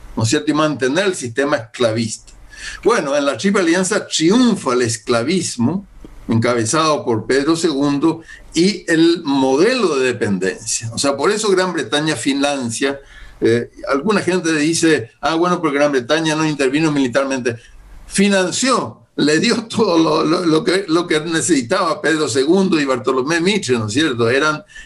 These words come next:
que eran, manejaban ese modelo, eh, eh, este, extractivista, ¿no es cierto? Y donde lo, lo, le molestaba un Paraguay que estaba fuera de ese modelo extractivista.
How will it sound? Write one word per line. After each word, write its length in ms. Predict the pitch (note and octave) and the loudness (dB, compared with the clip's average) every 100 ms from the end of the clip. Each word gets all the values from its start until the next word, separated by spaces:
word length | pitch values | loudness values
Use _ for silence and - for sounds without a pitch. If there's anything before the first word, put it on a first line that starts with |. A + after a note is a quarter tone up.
| - | -4
que 140 | C3+ C#3+ | 0 2
eran, 500 | E3+ F3 F3+ - - - - | 2 -2 -6 -12 -20 -20 -12
manejaban 680 | C#3+ D3+ D#3 A#2+ F3+ F#3+ D#3+ | -2 0 0 -2 -2 0 -2
ese 180 | C3+ D3+ | 0 0
modelo, 400 | C#3 C#3+ D#3+ D#3+ | 2 2 2 0
eh, 180 | E3 - - - | -4 -12 -8 -2
eh, 180 | C3+ - | -2 0
este, 380 | A#2 A2+ - B2 | -4 -2 -2 -2
extractivista, 1200 | A#2 - C#3+ B2 - B2 D3 G3 - - C3+ C#3 - - - | -2 -2 -2 -2 -2 0 2 2 -2 -4 -4 -4 -12 -20 -4
¿no 80 | A#2 | -4
es 60 | |
cierto? 460 | A2+ B2+ B2 C3+ D3+ | 2 0 0 -4 -4
Y 100 | - | 0
donde 420 | D3 D3 C#3+ B2+ B2 | 2 2 2 2 2
lo, 420 | A#2 G2 D#2 - | 2 0 -2 -2
lo, 240 | A#2+ G2 | 0 0
le 360 | F2 A#2+ B2+ C#3 | 0 0 2 0
molestaba 720 | C#3+ C3+ A#2+ - D#3+ D#3+ D#3 | 0 0 -2 -2 0 0 -2
un 200 | D3 C3+ | -6 -2
Paraguay 420 | C3+ A#2 C3 D3+ | 0 2 0 0
que 100 | B2 | -2
estaba 400 | A2+ B2+ C3 A#2 - _ | -2 0 2 0 -6 _
fuera 560 | - - G3 F#3 D3 | -8 2 4 4 0
de 60 | B2+ | -2
ese 140 | A#2 | -2
modelo 360 | A#2+ A2 A#2 A#2 | -2 0 0 0
extractivista. 800 | A2+ A2+ - F2 F2 - - - | 0 -2 -4 -10 -12 -14 -20 -20